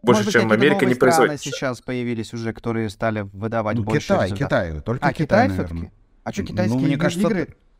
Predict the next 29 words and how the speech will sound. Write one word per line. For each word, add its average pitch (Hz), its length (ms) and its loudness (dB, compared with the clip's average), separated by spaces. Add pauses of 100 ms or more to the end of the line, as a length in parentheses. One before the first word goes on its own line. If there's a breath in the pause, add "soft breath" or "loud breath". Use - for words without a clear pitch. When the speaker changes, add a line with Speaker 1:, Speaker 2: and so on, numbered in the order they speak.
(160)
Speaker 2:
Я 120 80 -8
чё-то 135 180 -6
в - 40 -20
китайские 127 420 -6
игры 107 140 -4
не 98 120 -2
играл 117 200 -4
ни 170 100 -4
разу, 110 260 -6
или 110 100 -2
я 117 100 -4
чё-то 113 260 -8
не 113 340 -4
Speaker 1:
Ты, - 180 2
Speaker 2:
понимаю? 110 260 2
Speaker 1:
ты 147 80 4
знаешь, 196 280 6
очень 170 280 6
много 160 320 6
Speaker 2:
Там 143 120 4
Speaker 1:
анимации 131 540 4
производится 110 480 2
в - 40 -16
Китае, 180 500 6
Speaker 2:
там - 80 -4
Speaker 1:
три 107 160 2
дэ 101 160 6
анимации, 92 560 -2 (180)
да. - 220 -6